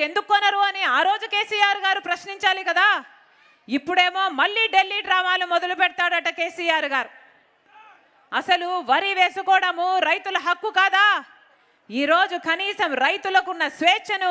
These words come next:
హక్కును కూడా కాదంటున్నాడు కేసీఆర్ గారు. ఇది అమానుష్యం కాదా?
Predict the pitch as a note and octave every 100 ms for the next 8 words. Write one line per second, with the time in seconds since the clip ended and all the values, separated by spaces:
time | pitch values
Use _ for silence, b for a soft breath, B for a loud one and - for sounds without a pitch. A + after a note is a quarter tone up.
0 | D#4+ C4 E4+ - G#4+ G#4 G4+ F#4+ F4+ F4
1 | F4+ F4 - F4 E4+ E4+ D#4+ D#4 E4 D4
2 | C#4 B3+ G#3 - G#3+ C#4+ D#4+ D#4 E4+ F#4+
3 | G#4+ G#4+ G4+ G4+ G4 G4